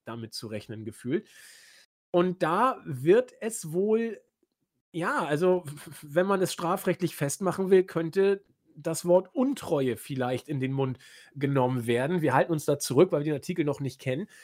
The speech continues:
Aber bisher hieß es immer, dass Vince McMahon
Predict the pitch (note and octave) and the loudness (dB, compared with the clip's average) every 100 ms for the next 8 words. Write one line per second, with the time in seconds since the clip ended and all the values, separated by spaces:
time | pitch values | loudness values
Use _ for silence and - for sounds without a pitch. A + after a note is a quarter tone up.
0 | - - D#3 D#3+ D#3+ - A#3 D#4 E3+ F3 | -20 -4 0 2 2 0 2 2 2 0
1 | - C#3 - C3 A#2 G2+ E2+ _ _ _ | 0 -2 -2 -4 -2 -2 -6 _ _ _
2 | _ _ _ _ C3 C#3+ - A2+ F3 G#3+ | _ _ _ _ -2 0 -2 2 2 2
3 | - C#3+ C3+ B2 A#2+ E3+ B3+ | -4 -4 -4 -2 0 0 -4